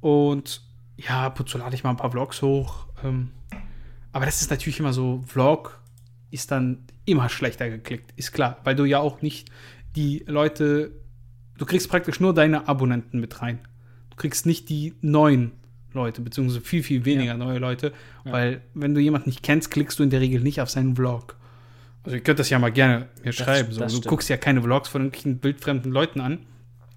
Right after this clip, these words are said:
Speaker 1: Das ist ja eh
Speaker 2: Ja.
Speaker 1: nicht interessant, weil du weißt nicht, wer der Typ ist. Nachher erzählt er irgendeinen Scheiß, den du gar nicht wissen willst.
Speaker 2: Das ist korrekt, ab-, absolut.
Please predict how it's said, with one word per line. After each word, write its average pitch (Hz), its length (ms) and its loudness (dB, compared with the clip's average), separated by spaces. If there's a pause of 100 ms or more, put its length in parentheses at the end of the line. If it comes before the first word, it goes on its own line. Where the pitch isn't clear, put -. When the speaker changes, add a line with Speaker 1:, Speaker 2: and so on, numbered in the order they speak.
(300)
Speaker 1:
Das 135 140 2
ist - 40 -4
ja - 140 -2
eh 196 220 -2
Speaker 2:
Ja. 110 200 -12
Speaker 1:
nicht 175 200 -2
interessant, 156 380 -2
weil 139 80 2
du 139 80 0
weißt 147 220 0
nicht, 143 80 -6
wer 143 80 0
der 135 100 0
Typ 165 180 -4
ist. - 220 0 (320)
Nachher 156 200 -2
erzählt 170 260 2
er 160 60 2
irgendeinen 147 180 -4
Scheiß, 160 260 -2
den 156 120 -2
du 147 40 -4
gar 151 100 0
nicht 151 160 -4
wissen 127 220 -4
willst. - 300 -14 (1700)
Speaker 2:
Das - 80 -20 (280)
ist - 100 -14
korrekt, 117 460 -10
ab-, 117 240 -16
absolut. 120 500 -10